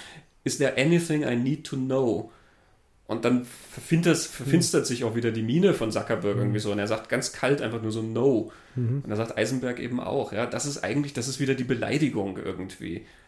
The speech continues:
Speaker 1: Dass er dann nochmal nachfragen muss.
Speaker 2: Mhm.
Speaker 1: Dass er nochmal kommt und sagt, „Gibt's da irgendwas, was ich wissen muss?“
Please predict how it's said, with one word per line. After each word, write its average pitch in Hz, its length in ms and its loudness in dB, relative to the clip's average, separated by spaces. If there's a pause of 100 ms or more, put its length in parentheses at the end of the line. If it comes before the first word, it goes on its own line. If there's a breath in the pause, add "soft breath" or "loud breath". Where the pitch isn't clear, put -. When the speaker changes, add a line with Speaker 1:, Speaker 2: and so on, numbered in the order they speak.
(180 soft breath)
Speaker 1:
Dass 104 120 -4
er 110 60 4
dann 113 180 2
nochmal 131 340 4
nachfragen 104 640 -2
muss. - 480 -8 (640)
Speaker 2:
Mhm. 120 280 0
Speaker 1:
Dass 110 100 -6
er 107 80 0
nochmal 131 440 2
kommt 135 360 0
und 127 100 0
sagt, 127 160 -2
„Gibt's - 220 -4
da 123 160 2
irgendwas, 120 340 0
was 123 140 -4
ich 123 140 -8
wissen 120 260 -6
muss?“ - 240 -10